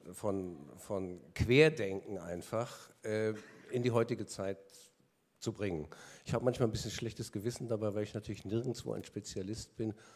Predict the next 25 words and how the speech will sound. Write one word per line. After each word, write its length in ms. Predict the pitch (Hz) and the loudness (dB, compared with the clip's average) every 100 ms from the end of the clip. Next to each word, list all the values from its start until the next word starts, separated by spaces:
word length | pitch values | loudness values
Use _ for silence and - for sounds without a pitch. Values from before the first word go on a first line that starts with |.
| - - _ - | -20 -20 _ -10
und 140 | 101 | -8
sehr 280 | - 107 107 | -2 0 0
neidisch 440 | 98 98 117 110 | 0 0 0 0
und 100 | 107 | -2
sehr 140 | - 104 | -2 -2
bewundernd 480 | 104 98 110 110 107 | -2 -2 -2 -2 -4
auf 100 | - | -6
die 100 | 104 | -4
jungen 220 | 104 101 | -2 -2
Kollegen 380 | 104 98 104 104 | -2 -2 -2 -4
gucke, 260 | 110 - | -8 -6
die 120 | 101 92 | -6 -6
richtig 340 | 101 - 107 | -8 -8 -6
nochmal 260 | 98 110 98 | -6 -4 -4
in 60 | |
die 60 | 95 | -2
Breite 380 | 104 113 110 98 | -2 -2 -2 -6
gehen 240 | 82 78 | -6 -8
und 140 | 76 85 | -8 -10
sich 260 | - - - | -12 -12 -12
richtig 300 | 98 104 - | -8 -10 -10
die 80 | |
Sachen 240 | 92 92 101 | -8 -6 -6
nochmal 280 | 98 101 90 | -4 -2 -2
angucken. 400 | 113 - 92 | -4 -4 -4